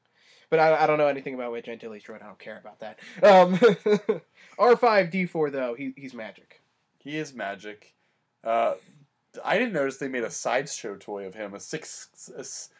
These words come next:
Speaker 2: a sixth scale sideshow toy, which was about a hundred fifty bucks.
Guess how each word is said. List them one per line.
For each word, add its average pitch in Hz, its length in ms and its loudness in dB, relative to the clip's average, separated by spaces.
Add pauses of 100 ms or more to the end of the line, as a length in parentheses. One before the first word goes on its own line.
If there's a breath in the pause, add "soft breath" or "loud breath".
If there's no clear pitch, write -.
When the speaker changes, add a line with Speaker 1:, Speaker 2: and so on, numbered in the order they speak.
(320 soft breath)
Speaker 2:
a 131 60 -12
sixth - 560 -8 (120)
scale 151 840 0
sideshow 143 480 -4
toy, 113 360 -8
which 113 140 -12
was 113 100 -20
about 113 180 -4
a 104 40 -6
hundred 123 280 -8
fifty 135 200 -14
bucks. 110 540 -8